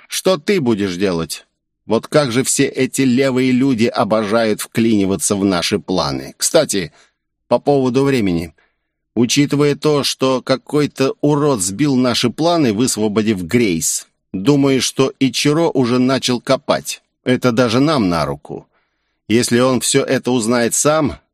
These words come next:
то мы просто передадим ему документы, без лишних разговоров и объяснений. Ага. А как ты ему объяснишь про жару в Великобритании? Со стороны выглядит так, словно мы целенаправленно удерживали его наследство ради своих интересов.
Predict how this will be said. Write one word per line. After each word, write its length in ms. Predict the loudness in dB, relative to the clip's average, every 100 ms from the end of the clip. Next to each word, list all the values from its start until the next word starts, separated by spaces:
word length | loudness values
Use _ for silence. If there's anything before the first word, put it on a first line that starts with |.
| _
то 120 | -4
мы 200 | -2 -2
просто 400 | -2 -2 -2 -4
передадим 600 | -2 0 0 0 2 2
ему 220 | 2 2
документы, 680 | 0 0 0 0 -2 -4 -10 -6
без 260 | 0 0 2
лишних 440 | 0 0 -2 0
разговоров 600 | 0 2 2 2 0 -4
и 120 | -4 -4
объяснений. 960 | -4 -4 -4 -4 -2 -4 -4 -6 -10 _ _ _ _ _ _ -2
Ага. 460 | -2 0 -2 -4 -12 -20 _ _
А 140 | -6 -4
как 240 | -2 -2
ты 100 | 2
ему 260 | 2 2 2
объяснишь 520 | 0 -2 0 -2 0
про 180 | 0 0
жару 440 | 0 0 0 -2
в 100 | -2
Великобритании? 880 | 0 0 0 -2 -2 -2 -2 -2 -4 -10 _ _ _ _ _ _ _ _
Со 160 | -2 -2
стороны 420 | 0 2 2 2
выглядит 500 | 2 0 0 0 -2 -2
так, 220 | -2 0
словно 440 | 0 2 4 4
мы 200 | 4 2
целенаправленно 920 | 0 0 0 0 0 0 0 2 0 0
удерживали 720 | -2 2 0 0 0 0 0
его 340 | 0 0 2
наследство 680 | 2 0 -2 -2 -2 -2 -2
ради 240 | 0 -2
своих 420 | -2 0 -2 0
интересов. 560 | 0 2 0 0 -4 -6